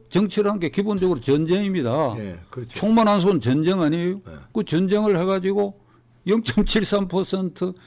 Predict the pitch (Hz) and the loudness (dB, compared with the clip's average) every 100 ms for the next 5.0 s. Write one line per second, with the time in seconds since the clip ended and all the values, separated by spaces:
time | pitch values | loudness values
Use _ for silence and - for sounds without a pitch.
0 | _ - 175 196 202 - 190 185 151 180 | _ -2 0 2 0 0 -2 -2 -2 -4
1 | 180 190 160 190 - 147 - _ _ _ | -2 -4 -2 -2 -4 -8 -8 _ _ _
2 | _ _ _ _ _ _ _ - 247 208 | _ _ _ _ _ _ _ 0 2 2
3 | 208 - _ _ - 226 180 120 175 214 | -2 -12 _ _ -2 0 4 6 6 8
4 | 262 233 214 156 175 - 117 101 90 | 6 4 2 2 2 0 -2 -4 -8